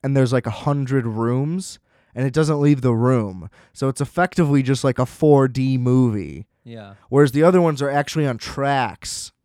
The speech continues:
Speaker 2: Yeah.
Speaker 1: and also, like, shifting around and stuff. So,
Speaker 2: Uh-huh.
Speaker 1: but
Speaker 2: That, that makes sense why it's, uh, on the bottom tier.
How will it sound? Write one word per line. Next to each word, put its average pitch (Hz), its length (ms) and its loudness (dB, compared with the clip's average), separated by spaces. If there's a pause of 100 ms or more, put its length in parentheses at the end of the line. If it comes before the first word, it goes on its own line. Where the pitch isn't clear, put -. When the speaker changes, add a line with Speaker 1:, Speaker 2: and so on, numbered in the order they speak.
(280)
Speaker 2:
Yeah. 104 320 -16
Speaker 1:
and 127 160 -4
also, 143 560 2
like, 110 260 -8
shifting 117 480 -12
around 98 480 -14
and 85 160 -18
stuff. - 400 -18
So, - 160 -14
Speaker 2:
Uh-huh. 104 220 -12 (1500)
Speaker 1:
but 85 200 -8 (720)
Speaker 2:
That, 120 300 -20 (440)
that 156 220 -16
makes 147 220 -18
sense 117 320 -18
why 107 180 -14
it's, 107 220 -18
uh, - 120 -20
on 110 560 -18
the 120 180 -18
bottom 101 500 -16 (120)
tier. 101 440 -18